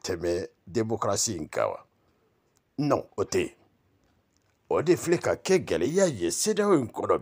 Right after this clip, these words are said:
bi. Ni cedeao maa ɲɛnama si tɛ yen nɔ bi, n'o bɛ se k'i ko wele. Minnu ye Mali dɛmɛ, an b'u fo, an b'u dɔn.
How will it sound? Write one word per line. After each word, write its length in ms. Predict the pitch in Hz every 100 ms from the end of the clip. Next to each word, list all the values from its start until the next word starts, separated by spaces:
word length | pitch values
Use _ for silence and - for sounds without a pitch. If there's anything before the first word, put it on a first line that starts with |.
| -
bi. 120 | 64 - - _ - _ _ _ -
Ni 60 | -
cedeao 460 | - 101 131 175 165
maa 280 | 113 90 107
ɲɛnama 440 | 151 202 180 170
si 260 | 160 - 196 -
tɛ 80 | 233 147
yen 160 | 120 143
nɔ 140 | 123 90 -
bi, 300 | 101 120 - _ _ _
n'o 200 | - 160 160
bɛ 60 | 117
se 200 | - 131
k'i 240 | - 110 -
ko 140 | 80
wele. 240 | 95 107
Minnu 500 | 139 254 262 190 120 - _ -
ye 120 | 87
Mali 280 | 110 110 107
dɛmɛ, 260 | 80 87 104
an 100 | 113
b'u 280 | 127 123 101 -
fo, 320 | 98 101 - -
an 100 | 98
b'u 300 | 104 104 92 -
dɔn. 240 | 104 82